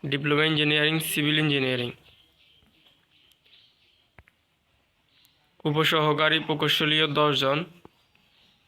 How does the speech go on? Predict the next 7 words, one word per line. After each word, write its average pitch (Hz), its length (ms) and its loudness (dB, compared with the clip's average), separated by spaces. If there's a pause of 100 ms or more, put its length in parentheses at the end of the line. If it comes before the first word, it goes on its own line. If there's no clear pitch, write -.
(400)
ষোলো 160 460 0
হাজার 156 300 0
থেকে 160 500 -2 (560)
আটত্রিশ 151 400 -4
হাজার 160 260 0
ছয়শো 156 600 -2 (240)
চল্লিশ। 135 680 -2